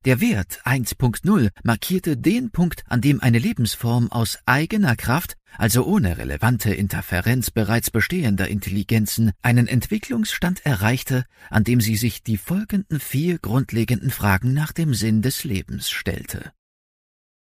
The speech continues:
Warum erkenne ich, dass ich sterben muss, wenn ich es doch nicht ändern kann?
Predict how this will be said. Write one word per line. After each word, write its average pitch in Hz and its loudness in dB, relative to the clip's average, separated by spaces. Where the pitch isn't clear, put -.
Warum 185 0
erkenne 139 0
ich, - -4
dass 127 0
ich - -2
sterben 156 0
muss, 113 2
wenn 127 2
ich 123 -4
es 110 0
doch 117 0
nicht - -2
ändern 175 -2
kann? - -8